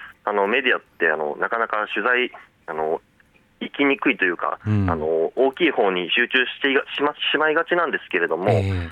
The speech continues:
Speaker 1: あ、やっぱり皆さん停電とか断水で我慢してらっしゃるっていう状況で、本当に皆さん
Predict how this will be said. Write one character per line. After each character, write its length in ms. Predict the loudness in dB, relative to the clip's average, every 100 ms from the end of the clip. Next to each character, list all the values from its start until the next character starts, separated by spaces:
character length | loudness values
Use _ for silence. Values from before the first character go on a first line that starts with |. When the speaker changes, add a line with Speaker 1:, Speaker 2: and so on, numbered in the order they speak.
| -14 _
Speaker 1:
あ、 100 | -8 -4
や 80 | 0
っ 40 |
ぱ 100 | 0
り 60 | 2
皆 160 | 2
さ 80 | 0
ん 60 | -4
停 240 | 2 2
電 160 | 2 0
と 80 | -2
か 100 | -2
断 220 | 0 -2
水 160 | -2 -2
で 80 |
我 280 | 0 0 -2
慢 60 | -2
し 60 |
て 60 | 0
ら 100 | 0
っ 20 |
し 100 | 0
ゃ 40 | -2
る 200 | -2 -6 -12 -20 _ _ _ _ -2
っ 20 |
て 60 |
い 320 | 2 4 4 2
う 60 |
状 160 | 2 0
況 200 | 2 4
で、 120 | 4
本 180 | 0 -2
当 100 | 0
に 100 | 2
皆 220 | 2 2
さ 100 | 2
ん 240 | 0 -2